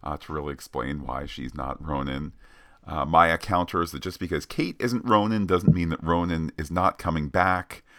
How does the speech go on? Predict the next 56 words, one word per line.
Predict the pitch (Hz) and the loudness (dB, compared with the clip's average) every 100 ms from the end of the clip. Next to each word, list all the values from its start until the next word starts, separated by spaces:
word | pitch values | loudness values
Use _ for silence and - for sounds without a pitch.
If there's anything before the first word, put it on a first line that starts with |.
| - - - | -20 -10 -6
Uh, | - - _ - _ _ - - | -6 -8 _ -20 _ _ -20 0
Pete, | 131 127 - - - _ _ - | 2 2 -2 -20 -20 _ _ 0
of | 107 | 2
course | - 147 156 | 4 4 4
in | 127 117 | 2 4
the | 113 | 4
M | 120 | 2
C | 117 113 | 0 0
U, | 95 104 98 85 | 2 4 4 4
none | 87 95 | 2 2
of | 92 | 0
them | 80 85 82 82 - | 0 2 0 -4 -6
know | 82 87 95 | 2 6 6
about | 117 110 110 113 - - - | 4 4 4 2 -4 -20 -8
Superman, | - 127 135 127 127 131 143 143 | -2 0 2 4 4 4 0 -4
so | - | 0
you | 92 90 | 0 0
kinda | 117 107 | -2 -2
can't | - 101 98 | -2 -2 2
have | 92 82 | 2 2
the, | 90 | 0
like, | 87 85 85 - | 2 2 2 -2
"Hey, | 147 156 123 | 2 2 2
where's | 107 127 135 | 2 2 0
Clark?" | - - 151 117 - - - - - | -2 4 6 6 4 -8 -20 -20 -8
kind | 110 98 | -4 -4
of | |
shorthand | - 117 113 110 90 82 - | -2 0 0 2 2 2 -2
to | 82 | 0
be | 90 | 2
like, | 82 80 80 - _ - - _ _ _ - - | 2 2 -2 -10 _ -20 -20 _ _ _ 0 6
I | |
don't | 95 | 6
know, | 69 | 6
I | |
think | 139 117 | 4 8
the | |
rest | 104 104 90 | 10 8 8
of | |
us, | 85 85 | 4 6
yes, | 101 95 98 | 4 2 2
we | 92 | 0
know | 82 80 | 2 2
that | 76 | 0
Clint | - 85 - | -4 -6 -4
was | 73 | 0
Ronin, | 90 101 78 76 | 4 4 4 2
but | |
I | 78 | 0
think | 92 82 | 0 0
it's | 82 | 2
also | 82 87 | 2 2
like, | 80 78 - | 0 0 0
at | 82 | -2
what | 80 | -2
point, | - 87 | -2 -4